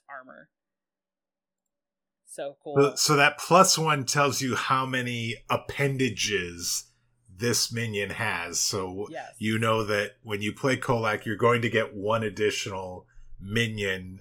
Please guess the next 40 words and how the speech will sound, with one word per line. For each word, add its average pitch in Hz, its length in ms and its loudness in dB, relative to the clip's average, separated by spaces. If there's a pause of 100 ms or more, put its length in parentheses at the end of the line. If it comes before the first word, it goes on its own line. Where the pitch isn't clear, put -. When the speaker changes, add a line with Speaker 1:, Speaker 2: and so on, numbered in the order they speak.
Speaker 2:
appendage 107 720 -4
thing 90 560 -6
that 95 200 -12
pops - 380 -8
up 92 160 -12
on 90 260 -10
the, - 840 -14 (260)
in, 98 380 -4 (220)
in 101 280 -6
you, 98 240 -8 (240)
you 98 180 -4
know, 90 240 -6
on 95 160 -6
your 95 160 -8
side 92 260 -4
of 90 80 -16
the 87 80 -14
board 87 300 -12
as 82 140 -8
well. 85 340 -8
So - 220 -6
you 92 220 -12
wanna 110 200 -2
plan 143 380 0
for 110 180 -8
that. 92 360 -10 (500)
And 120 140 -4
that's 180 220 6
important 143 440 4
because 113 400 -2
the, 117 300 -2 (300)
the 110 420 -2 (140)
Kolak 127 480 -2
is 104 200 0 (100)
immune 113 560 0
while 101 220 -2
that 98 200 -4
shell 135 360 2
is 92 220 -2
there. 90 420 -12